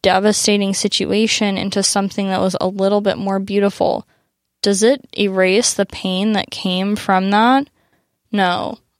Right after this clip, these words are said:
Anyone who was alive that day definitely could completely, most likely, remember exactly where they were when it happened, when they heard about the towers falling. And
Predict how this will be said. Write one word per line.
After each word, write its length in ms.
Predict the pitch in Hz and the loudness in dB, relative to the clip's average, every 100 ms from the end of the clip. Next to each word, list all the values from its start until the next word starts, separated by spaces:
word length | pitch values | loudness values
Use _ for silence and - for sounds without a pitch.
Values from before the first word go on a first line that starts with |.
| _ - | _ -4
Anyone 420 | 208 233 233 214 | 0 2 2 2
who 120 | 208 | 0
was 160 | 202 208 | 0 2
alive 440 | 196 190 190 190 | 2 4 2 2
that 320 | 190 185 - | 0 0 0
day 300 | 190 185 185 | 0 0 0
definitely 760 | 185 190 185 202 190 - 185 180 | 0 0 -2 -2 -2 -2 -4 -6
could 520 | - 196 190 185 190 _ _ _ _ _ _ _ _ _ _ _ _ _ _ | -6 -2 0 0 -4 _ _ _ _ _ _ _ _ _ _ _ _ _ _
completely, 1000 | - 226 - - 254 254 233 240 226 226 214 - - | -2 -2 0 0 2 2 0 2 2 2 0 -8 -4
most 420 | 233 220 - - | 0 2 0 0
likely, 380 | 220 214 226 214 | -2 0 0 2
remember 520 | 202 202 196 196 202 | 0 0 0 2 2
exactly 640 | 196 196 202 190 - 233 233 | 2 0 0 0 0 0 2
where 180 | 233 233 | 2 2
they 140 | 254 | 4
were 420 | 247 202 190 202 220 _ _ _ _ - | 4 4 4 2 -2 _ _ _ _ -8
when 260 | 202 196 196 | -2 0 0
it 120 | 208 | 0
happened, 540 | 202 185 - 185 190 | 2 2 2 0 0
when 160 | 196 190 | -2 -2
they 120 | 190 | -4
heard 300 | 180 196 196 | -2 0 2
about 500 | 196 196 185 185 - _ _ - | 2 2 4 2 0 _ _ -6
the 100 | 196 | -6
towers 520 | - 185 185 185 - | -2 0 2 2 0
falling. 560 | - 185 185 180 180 175 | 0 2 2 0 -2 -4
And 220 | 175 | -6